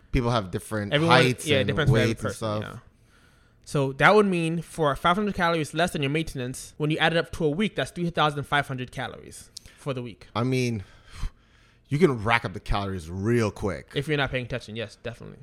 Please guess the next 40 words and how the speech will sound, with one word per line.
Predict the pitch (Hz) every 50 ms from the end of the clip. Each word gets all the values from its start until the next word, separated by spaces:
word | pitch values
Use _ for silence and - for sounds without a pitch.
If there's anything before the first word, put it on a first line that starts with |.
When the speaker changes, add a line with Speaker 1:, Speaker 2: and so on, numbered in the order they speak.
| - _
Speaker 1:
Like, | 120 117 113 110 101 - - _ _ -
if | 123 123 113
you, | 127 147 139 147 156
have | 165 170
you | 185
ever | 180 185 175
looked | 165 160 170 165
at | 170 147 151
those, | 151 151 151 147 123
like, | 143 139 135 127 - 135
uh, | 131 131 131 127 131 127 123
the | 120 127 120 120 120 107
nutrition | 117 123 123 117 110 - - 170 160 165 165 151
facts | - 165 165 170 170 - - -
on | 165
the | 151 131
back | 120 143 147 147 -
of, | 147 143 131 120 110 120 127
Speaker 2:
All | 131
Speaker 1:
like, | 139 151 -
Speaker 2:
the, | -
Speaker 1:
those | 131 143
Speaker 2:
all | 160 175 175
the | 170 165
ti-, | - - - - - - -
and | 175 180
the | 165
portion | - - 202 220 - 277 262
size | - - 285 302 302 302
is | 330 311 - - - - -
ridiculous. | 131 117 120 123 117 - 113 120 110 -
Speaker 1:
Yeah, | 208 220 175 139
'cause | 123 135 135
it'd | 156 151
be | 156 165
like, | 156 143 135 135 131 127 120 - - - - -
they'd | - 160 160
be | 160 185
like, | 160 147 135 - -
"Oh, | 240 294 247 165